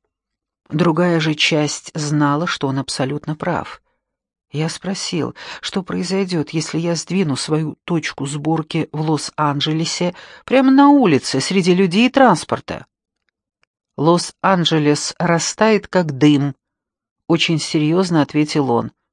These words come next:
«Но ты останешься». В этом и заключается тайна,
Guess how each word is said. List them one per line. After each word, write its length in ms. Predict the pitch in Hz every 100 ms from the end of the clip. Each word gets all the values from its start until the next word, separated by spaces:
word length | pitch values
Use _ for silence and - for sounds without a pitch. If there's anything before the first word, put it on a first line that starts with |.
| _ _
«Но 180 | 151 151
ты 180 | 151 240
останешься». 840 | 240 - 139 110 98 - - - _ _ _ _ _ _ _ _ _ -
В 100 | 147
этом 300 | 151 151 143
и 100 | -
заключается 1000 | 147 147 151 147 147 - 170 151 147 -
тайна, 640 | 147 - 180 127 101 82